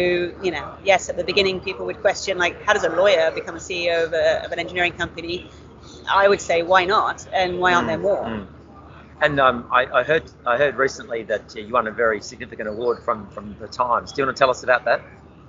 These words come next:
Speaker 1: Yeah, well, that was, uh, yeah, unexpected. So we made it to their first ever top ten green tech list, uh, last year, um, which was, uh, quite exciting,
Speaker 2: Mm.
Speaker 1: um, and, uh,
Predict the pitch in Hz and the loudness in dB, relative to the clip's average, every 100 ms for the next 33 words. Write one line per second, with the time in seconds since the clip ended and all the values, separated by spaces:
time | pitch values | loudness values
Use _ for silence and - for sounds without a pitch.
0 | 208 254 254 247 240 220 262 233 - - | -4 2 4 6 6 4 4 2 -2 -2
1 | 196 190 190 240 180 139 - - - - | 0 2 0 2 2 2 -4 -20 -18 -8
2 | 214 190 - 190 202 233 - - - - | -6 -4 -2 -2 -4 -8 -10 -20 -20 -8
3 | - 190 202 214 208 202 - 196 190 185 | 0 0 2 2 2 0 -2 0 2 2
4 | 185 208 190 185 196 185 185 196 - 196 | 2 0 0 2 2 2 0 -6 -4 -4
5 | 185 185 214 202 185 - - 196 202 - | -4 -2 -2 -2 -2 -2 0 -2 -2 -6
6 | 190 175 170 180 175 - 190 240 - - | 0 2 2 4 2 2 2 2 0 -18
7 | - - - 185 180 175 180 180 185 185 | -18 -10 2 4 6 6 4 2 -2 -6
8 | 190 190 - 185 175 - 175 170 170 170 | -4 -6 -4 -6 -4 0 2 2 0 0
9 | 208 180 - 190 185 269 311 - 220 226 | 0 0 0 -2 0 -4 -6 -14 -10 -8
10 | 202 180 170 175 175 175 - 185 180 180 | -4 0 0 -2 -6 -8 -6 -2 -2 0
11 | 180 180 170 170 | -2 0 4 4